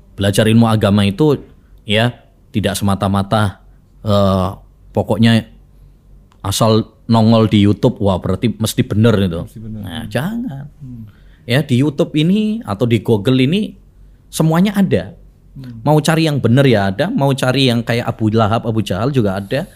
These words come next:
Speaker 2: <laughs>
Speaker 1: Ya. Mau kayak yang Fir'aun juga ada. Jadi
Speaker 2: Hmm.
Speaker 1: maksudnya semuanya ada gitu loh. Sampah ada, yang baik juga ada. Maka tinggal kita harus seleksi.
Speaker 2: Seleksi.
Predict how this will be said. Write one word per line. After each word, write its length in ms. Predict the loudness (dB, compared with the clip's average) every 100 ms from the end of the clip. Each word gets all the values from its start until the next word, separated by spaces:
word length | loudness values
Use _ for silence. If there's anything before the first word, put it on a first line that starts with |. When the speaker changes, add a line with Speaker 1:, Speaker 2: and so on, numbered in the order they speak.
| -16 -14
Speaker 2:
<laughs> 160 | -12
Speaker 1:
Ya. 400 | -4 -2 -2 -6 -16 -20 _ -10 -6
Mau 100 | -2
kayak 260 | 0 0
yang 180 | 0 0 -2
Fir'aun 400 | -2 -2 2 2
juga 300 | 4 2 2
ada. 240 | 0 -2 -2
Jadi 240 | 0 2
Speaker 2:
Hmm. 120 | 2
Speaker 1:
maksudnya 380 | 0 0 -2 -2 -2 -6 -20 -20 -10
semuanya 560 | -4 0 2 2 2
ada 240 | 2 4 4
gitu 180 | 2 0
loh. 180 | -2 -4
Sampah 520 | 0 2 2 -2 -2
ada, 420 | 0 0 0 2
yang 200 | 2 2
baik 240 | 2 0 0
juga 280 | 0 -2 -2
ada. 400 | -2 -2 -4 -8 -20 -20 -14 -8
Maka 320 | -6 -6 -8
tinggal 380 | -2 0 2 0
kita 340 | -6 -8 -6
harus 260 | -6 -6 -8
seleksi. 600 | -8 -12 -14 -14 -14 -16
Speaker 2:
Seleksi. 560 | -20 -20 -20 -20 -20